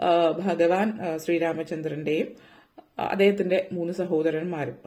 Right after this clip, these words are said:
ഭരതൻ, ലക്ഷ്മണൻ, ശത്രുഘ്നൻ മൂന്ന് പേരുടെയും ക്ഷേത്രങ്ങൾ അടുപ്പിച്ച് ഒരേ ദിവസം നമ്മൾ പോകുന്നതാണ് നാലമ്പല ദർശനം എന്ന് പറയുന്നത്. ആ നാലമ്പലത്തിലും നമ്മൾ, ആ, ക്ഷേത്ര ദർശനം നടത്തുന്നു ഈ ഒരു മാസത്തിൽ. അപ്പോ ഇതാണ് കർക്കിടക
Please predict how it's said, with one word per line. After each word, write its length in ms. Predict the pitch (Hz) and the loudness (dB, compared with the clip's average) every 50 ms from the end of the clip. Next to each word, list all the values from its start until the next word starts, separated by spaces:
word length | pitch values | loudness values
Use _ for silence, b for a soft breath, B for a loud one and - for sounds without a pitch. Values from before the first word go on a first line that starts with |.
| - - | -14 -8
ഭരതൻ, 440 | 170 160 151 156 151 147 156 160 165 | -4 -2 0 0 0 -2 -2 -4 -4
ലക്ഷ്മണൻ, 480 | 160 156 156 - - - 147 135 143 147 | -4 -6 -6 -8 -10 -10 -8 -8 -8 -8
ശത്രുഘ്നൻ 600 | - - 143 - - - - - - 147 - - B B B B B _ | -10 -10 -12 -12 -12 -16 -14 -10 -8 -8 -8 -8 B B B B B _
മൂന്ന് 200 | 190 196 196 202 | 0 2 4 6
പേരുടെയും 480 | 208 214 185 170 175 170 165 170 190 202 | 6 6 6 6 6 6 6 6 4 2
ക്ഷേത്രങ്ങൾ 840 | 202 - - 196 165 170 175 - - 165 170 175 160 139 135 - - - | 0 -2 -2 0 0 0 0 0 -2 -2 -2 -2 -2 -2 -2 -2 -4 -2
അടുപ്പിച്ച് 520 | 180 170 160 175 170 - - 185 - - 208 | -2 -2 0 0 -2 -2 -6 -8 -4 0 2
ഒരേ 240 | 175 160 156 160 | 2 4 4 2
ദിവസം 380 | 160 175 165 160 165 - - 170 | 2 2 0 0 -2 -4 -6 -6
നമ്മൾ 180 | 165 156 151 156 | -6 -4 -6 -4
പോകുന്നതാണ് 840 | 156 156 151 147 147 147 156 151 151 147 160 170 180 202 214 196 | -4 -2 -2 0 -2 -2 -4 -6 -4 -4 -4 -2 -2 0 0 0
നാലമ്പല 520 | 170 156 151 156 160 170 170 165 170 175 180 | -2 -2 -4 -4 -4 -4 -2 0 0 2 2
ദർശനം 680 | 170 170 151 156 - - - - 147 143 151 196 302 208 | 2 0 -2 -2 -6 -10 -10 -10 -8 -4 -4 -4 -4 -4
എന്ന് 140 | 180 156 151 | -6 -6 -6
പറയുന്നത്. 400 | 156 147 139 160 170 - 175 180 | -6 -6 -6 -6 -6 -6 -6 -6
ആ 100 | 170 165 | -6 -6
നാലമ്പലത്തിലും 840 | 165 165 196 214 180 156 156 151 151 151 - - 160 160 - - B B B B B B B B B B B B B B B - | -4 -2 -2 -2 -2 -2 -2 -4 -4 -4 -4 -2 -2 -2 -2 -4 B B B B B B B B B B B B B B B -4
നമ്മൾ, 320 | 190 175 175 175 269 339 - - | -2 0 2 2 2 0 -2 -2
ആ, 100 | 202 190 | -2 -2
ക്ഷേത്ര 540 | 170 - - - - 180 180 175 - 185 202 | -2 -4 -4 0 2 4 4 4 2 0 0
ദർശനം 640 | 190 185 160 156 - - - 143 147 165 214 214 - | 0 0 -2 -2 -6 -8 -8 -8 -8 -8 -8 -10 -10
നടത്തുന്നു 580 | 185 156 147 135 131 131 - 131 131 139 165 185 - | -10 -8 -8 -8 -10 -10 -12 -10 -8 -8 -8 -10 -10
ഈ 100 | 185 160 | -10 -8
ഒരു 80 | 139 139 | -8 -8
മാസത്തിൽ. 520 | 139 139 - - - - - - - - - - b b b b b b b b b b b b - - | -8 -10 -10 -12 -14 -12 -12 -12 -12 -12 -14 -18 b b b b b b b b b b b b -6 -6
അപ്പോ 400 | - - - 254 440 554 - - - _ _ _ _ | -4 -2 0 0 0 0 -4 -8 -18 _ _ _ _
ഇതാണ് 440 | 202 202 208 226 214 214 220 226 240 240 - - | -2 0 0 0 0 0 0 -2 -4 -2 -2 -2
കർക്കിടക 520 | 277 196 185 - - 214 202 208 208 240 | -2 -2 -4 -4 -2 -2 0 0 0 -2